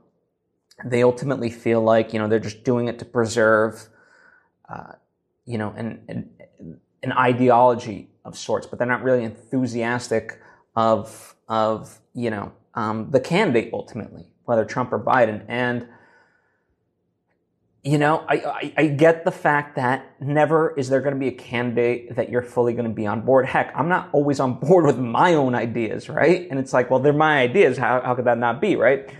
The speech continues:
And I'm kind of being facetious about it, but at the same time, honest and tr-, truthful.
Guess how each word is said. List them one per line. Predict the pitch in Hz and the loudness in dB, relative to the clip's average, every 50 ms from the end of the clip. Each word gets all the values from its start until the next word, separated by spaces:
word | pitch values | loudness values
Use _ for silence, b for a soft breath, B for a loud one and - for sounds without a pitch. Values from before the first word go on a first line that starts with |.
| B B B B B B B | B B B B B B B
And | 139 143 | -4 -2
I'm | 135 | 0
kind | 135 202 185 | -2 -2 0
of | 165 | 0
being | 156 143 135 | 0 -2 -2
facetious | - 165 160 - 285 277 269 208 - 151 | -2 -4 -2 0 0 0 0 -2 -4 -4
about | 127 127 135 135 | 0 2 2 2
it, | 139 135 | 2 2
but | 143 147 | 0 -2
at | 143 | -2
the | - | -2
same | - 175 151 143 | -6 -4 -4 -4
time, | 131 - 135 139 131 123 120 | -4 -4 -2 -2 -2 -2 2
honest | - 175 220 220 156 131 135 - - | 4 4 6 6 4 0 -2 -4 -6
and | 120 117 - - - | -8 -8 -10 -12 -18
tr-, | - - - - - - | -16 -16 -14 -14 -14 -14
truthful. | - - 254 285 269 - - - 127 120 117 117 - - | -6 -4 -2 -2 -2 -4 0 2 2 2 2 -2 -8 -20